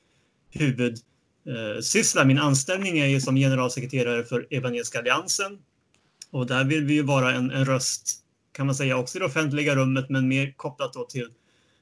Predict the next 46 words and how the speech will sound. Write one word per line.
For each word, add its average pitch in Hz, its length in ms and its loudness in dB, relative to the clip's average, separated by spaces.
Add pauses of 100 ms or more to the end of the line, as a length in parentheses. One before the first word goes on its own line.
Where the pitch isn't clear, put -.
den 123 120 -2
kristna 123 320 -2
tron 190 300 -2
specifikt 156 640 -6
och, 131 160 -4
och 131 240 -6 (140)
egentligen 151 680 -4
mycket 143 260 0
kärnan 139 420 2
i 175 100 -4
den 160 260 -2
kristna 135 400 -6 (360)
tron, 127 360 -4
Bibeln 160 480 -2
och - 240 -8 (760)
bekännelsen 131 640 2
och 131 120 -6
så. - 200 -10 (720)
Eh, - 80 -10
så 135 160 -2
att, 131 220 -4
eh, 113 120 2 (160)
det 143 80 2
finns 143 160 2
mycket 196 240 2
vi 202 60 6
ska, 196 220 2
kan 175 140 6
prata 147 260 2
om 143 100 2
också 135 200 0
i 135 40 0
det 135 60 0
här, 127 260 0 (560)
eh, 131 320 -10
programmet, 123 440 2
men, 113 180 -8
men 123 120 -2
vi 139 120 0
får 143 120 -2
hålla 151 200 4
oss 143 140 -2
till, - 240 -6 (300)
till 139 100 -2
några 127 240 2
bitar. - 260 -8